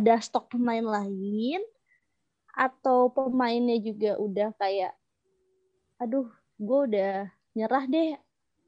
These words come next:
karena ya mungkin tidak bisa mempertahankan gelar atau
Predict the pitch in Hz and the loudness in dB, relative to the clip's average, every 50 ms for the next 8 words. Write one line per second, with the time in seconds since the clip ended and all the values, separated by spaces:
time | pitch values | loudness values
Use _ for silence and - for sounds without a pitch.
0 | _ _ _ 240 214 214 214 220 220 220 - - - _ _ _ _ _ _ - | _ _ _ 0 0 2 2 0 0 0 -2 -2 -8 _ _ _ _ _ _ -4
1 | 226 247 302 330 311 277 254 262 339 349 359 359 359 - 302 254 208 175 185 214 | -2 0 0 0 -2 -4 -6 -6 -10 -12 -14 -16 -14 -8 -6 -4 -4 -4 -4 -6
2 | - 254 240 233 220 247 - _ 269 247 226 226 233 240 233 220 220 202 208 220 | -8 -8 -8 -8 -10 -14 -14 _ -8 -6 -6 -6 -8 -8 -6 -4 -2 0 2 2
3 | 262 269 277 262 - | 2 0 -2 -6 -8